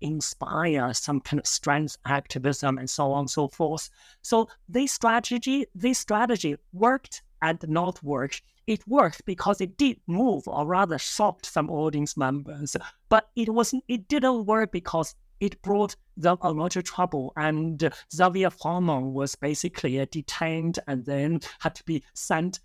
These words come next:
back to France and never returned to China again, et cetera. So what's interesting was his, his ex-, ex-, his experiment of using art forms to represent queer life,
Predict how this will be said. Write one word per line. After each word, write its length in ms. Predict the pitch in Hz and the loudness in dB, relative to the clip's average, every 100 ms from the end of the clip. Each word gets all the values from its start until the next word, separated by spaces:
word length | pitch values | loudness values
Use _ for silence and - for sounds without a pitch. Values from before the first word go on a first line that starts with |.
| _ - | _ -2
back 260 | 151 - | -2 -2
to 120 | - | -4
France 640 | 165 - 156 151 160 - - 135 | -4 0 2 2 -4 -8 -10 -6
and 220 | 135 131 139 | -4 -4 -2
never 440 | 139 151 156 156 - - | 0 0 2 0 -2 -6
returned 500 | 147 143 - 170 160 | -4 -4 -2 -2 -2
to 100 | 170 | -4
China 540 | - 165 151 151 147 | -4 -4 -2 0 -2
again, 400 | 143 147 151 147 151 | -2 -2 -2 -2 -4
et 100 | 127 | -4
cetera. 480 | - 147 - 120 - _ _ | 0 0 0 -2 -4 _ _
So 220 | - 240 - | 2 2 2
what's 280 | 226 269 - | 0 0 2
interesting 580 | 254 285 - - 185 165 | 0 0 0 -2 -2 -2
was 180 | 185 208 | 0 2
his, 200 | 220 180 | 0 -2
his 180 | 202 185 - | -4 -6 -8
ex-, 260 | - - - - | -8 -10 -8 -6
ex-, 240 | 185 - - | -4 -6 -4
his 280 | 220 214 - | -2 -2 -4
experiment 840 | 175 - 175 196 180 147 147 - | -8 -4 0 2 2 2 -2 -2
of 180 | 160 143 | -2 -2
using 460 | 170 196 214 233 - | -2 -2 0 0 0
art 320 | 165 180 214 | 2 2 0
forms 560 | - 196 196 208 214 - | -4 0 2 2 0 -2
to 160 | - 170 | -2 0
represent 800 | 156 160 - 160 160 147 170 - | 2 0 0 -4 -2 -2 -2 -8
queer 360 | _ 160 180 196 | _ -2 0 2
life, 400 | 180 220 247 | 2 0 -4